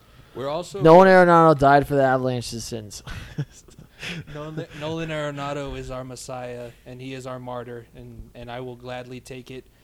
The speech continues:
Speaker 1: because we got the, we, we not only beat the Blues, we embarrassed the Blues and swept them in four games. The, uh,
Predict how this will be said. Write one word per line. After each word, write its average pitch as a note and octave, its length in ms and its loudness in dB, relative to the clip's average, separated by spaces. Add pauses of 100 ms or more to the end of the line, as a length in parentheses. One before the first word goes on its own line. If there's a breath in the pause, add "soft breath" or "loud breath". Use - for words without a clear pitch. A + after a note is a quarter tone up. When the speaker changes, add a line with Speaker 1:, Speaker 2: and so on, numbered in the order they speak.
(120)
Speaker 1:
because B2+ 320 -16
we B2+ 80 -16
got B2+ 200 -12
the, A#2+ 320 -16
we, C#3+ 240 -10 (280 soft breath)
we D3+ 80 -16
not E3 180 -8
only E3 300 -10
beat D3+ 360 -14
the D#3 80 -12
Blues, D#3+ 440 -8
we B2+ 160 -12
embarrassed A#2+ 480 -16
the C#3+ 60 -16
Blues C3+ 400 -16
and A#2 100 -20
swept B2+ 300 -16
them B2 160 -16
in A#2 80 -20
four A#2+ 240 -18
games. A2+ 280 -20 (280 soft breath)
The, D3 240 -4
uh, A#2+ 160 -12